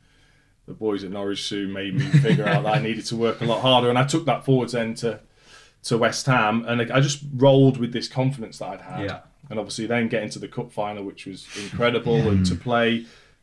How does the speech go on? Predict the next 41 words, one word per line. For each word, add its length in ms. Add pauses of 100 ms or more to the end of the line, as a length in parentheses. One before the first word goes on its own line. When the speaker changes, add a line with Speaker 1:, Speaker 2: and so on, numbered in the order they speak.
(200)
Speaker 1:
to 100
play 280
probably 300
what 160
I 60
would 160
say 420
is 220 (460)
Speaker 2:
The 80
most 200
iconic 380
F 100
A 80
Cup 240
final. 200
Speaker 1:
Well, 140
and 200
the 60
best, 360
the 60
best 340
I 120
think 240
I've 160 (500)
almost 340
ever 160
played. 580 (460)
Speaker 2:
Yeah. 160
Speaker 1:
In 60
terms 260
of, 140
you're 160
up 120
against 340
Carragher 420
and 100
Hyypiä, 640 (140)
Speaker 2:
<laughs> 120
Speaker 1:
you're 160
in 80
a, 40